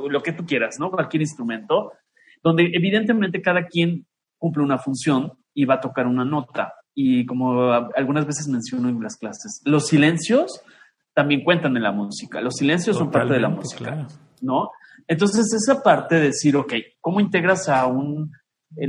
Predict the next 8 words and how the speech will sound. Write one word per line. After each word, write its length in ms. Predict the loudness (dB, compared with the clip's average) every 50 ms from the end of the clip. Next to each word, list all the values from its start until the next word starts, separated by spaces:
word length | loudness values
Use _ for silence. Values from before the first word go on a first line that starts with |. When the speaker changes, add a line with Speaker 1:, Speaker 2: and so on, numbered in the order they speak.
| 2 2
Speaker 1:
elemento, 920 | 4 2 2 0 0 -4 -2 2 2 2 4 2 0 -4 -6 -10 -18 _ _ _ -4 -2
a 80 | 0
un 320 | 0 2 2 0 0 0 2
todo 360 | 4 4 4 6 4 2 0
que 140 | 0 -2 -2
es 200 | -2 -4 -4 -6
esa 240 | -6 -6 -4 -4 -6
orquesta, 640 | -6 -4 -6 -6 -6 -6 -6 -6 -4 -4 -4 -4